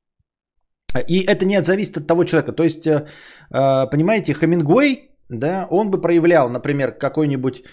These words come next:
роковой красавице, тоже бы ревновал, да,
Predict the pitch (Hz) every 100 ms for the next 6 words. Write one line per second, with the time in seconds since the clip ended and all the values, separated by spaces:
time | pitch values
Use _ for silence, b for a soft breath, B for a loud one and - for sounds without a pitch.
0 | B 117 139 160 170 175 156 156 247 262
1 | 196 120 - 170 127 113 110 107 110 107
2 | 104 92 - 143 196